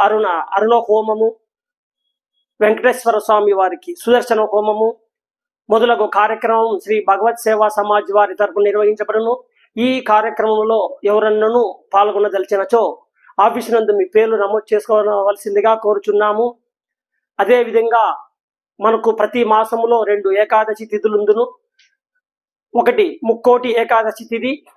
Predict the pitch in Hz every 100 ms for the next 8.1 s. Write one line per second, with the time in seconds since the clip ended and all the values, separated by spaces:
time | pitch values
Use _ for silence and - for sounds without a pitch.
0 | _ - 226 240 240 240 359 - 220 226
1 | 190 196 226 233 220 220 226 220 220 214
2 | 202 240 208 208 208 208 196 180 190 277
3 | _ _ - 202 226 247 247 269 262 240
4 | 226 214 202 185 170 - _ _ 233 240
5 | 226 240 254 247 240 226 233 226 220 220
6 | 190 226 185 - _ _ _ 208 220 240
7 | 220 - 220 233 240 220 220 220 214 254
8 | 285